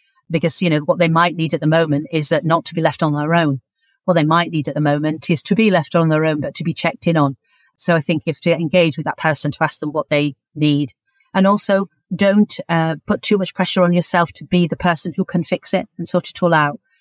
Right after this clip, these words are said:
You might be better serving your friend or family member by just making sure you provide them with a range of things that they could do to reach out, whether it be the G P, whether it be calling our helpline,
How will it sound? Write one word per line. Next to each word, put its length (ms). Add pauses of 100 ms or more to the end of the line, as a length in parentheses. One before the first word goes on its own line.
(400)
You 160
might 460
be 100
better 380
serving 640 (140)
your 220
friend 460
or 100
family 320
member 380 (260)
by 120
just 200
making 260
sure 220
you 120
provide 380
them 120
with 300
a 220
range 260
of 80
things 240
that 120
they 140
could 280 (320)
do 260
to 160
reach 260
out, 220
whether 220
it 100
be 100
the 80
G 200
P, 280
whether 200
it 60
be 100
calling 400
our 180
helpline, 640